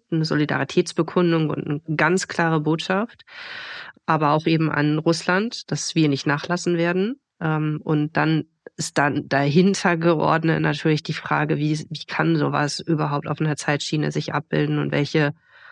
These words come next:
Voraussetzungen braucht es eigentlich dafür? Es ist absolut klar, dass wir, ähm, an der Seite der Ukraine stehen. Es wurde häufig genug gesagt, solange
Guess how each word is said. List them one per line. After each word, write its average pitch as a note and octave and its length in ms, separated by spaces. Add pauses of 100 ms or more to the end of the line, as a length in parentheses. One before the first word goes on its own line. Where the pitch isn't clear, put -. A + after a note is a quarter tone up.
(220)
Voraussetzungen D3+ 800
braucht D3 360
es - 140
eigentlich C#3 480
dafür? - 400 (680)
Es - 120
ist D#3 120
absolut D#3 360
klar, D#3 220
dass D3+ 200
wir, D#3 360
ähm, D3 440 (400)
an D#3+ 160
der D#3+ 120
Seite D#3+ 320
der D#3+ 100
Ukraine D#3 480
stehen. E3 460
Es D3 280
wurde D#3 200
häufig D3+ 340
genug D#3+ 280
gesagt, D3+ 360
solange D#3 560